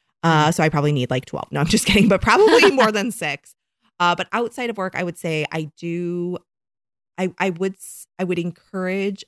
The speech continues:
Speaker 1: adults to, um,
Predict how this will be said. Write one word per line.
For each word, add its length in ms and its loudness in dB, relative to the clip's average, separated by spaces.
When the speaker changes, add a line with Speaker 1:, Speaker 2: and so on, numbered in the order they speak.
Speaker 1:
adults 840 -8
to, 680 2
um, 520 -2